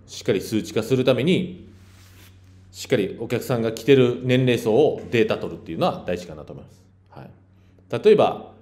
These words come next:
二十代男性、サラリーマン風一、二十代男性、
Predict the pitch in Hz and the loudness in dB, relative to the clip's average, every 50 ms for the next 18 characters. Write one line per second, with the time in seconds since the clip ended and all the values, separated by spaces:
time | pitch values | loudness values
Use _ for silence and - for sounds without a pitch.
0 | _ _ _ _ _ _ _ _ _ _ - 104 110 110 110 117 110 101 95 87 | _ _ _ _ _ _ _ _ _ _ -8 -4 -4 -2 0 2 2 2 2 2
1 | 85 82 - 107 101 95 87 - 101 90 87 85 - - - - 117 107 101 101 | -2 -2 -4 -4 -4 -4 -4 -4 -2 -2 -4 -4 -8 -12 -8 -2 0 0 2 0
2 | 95 98 95 92 92 90 87 85 92 95 90 85 87 - - - - - 107 - | 0 -2 -2 -2 -2 -4 -4 -6 -8 -8 -8 -8 -8 -10 -14 -16 -14 -14 -14 -14
3 | - - - - - - - _ _ _ _ _ _ _ _ _ _ - - 117 | -14 -16 -16 -16 -18 -20 -20 _ _ _ _ _ _ _ _ _ _ -14 -8 -6
4 | 120 117 117 120 113 104 98 87 85 85 98 101 95 90 95 107 95 92 90 90 | -4 -2 0 2 2 2 2 2 0 -2 -4 -4 -4 -4 -2 -2 0 0 -2 -4
5 | - - - - | -6 -12 -18 -14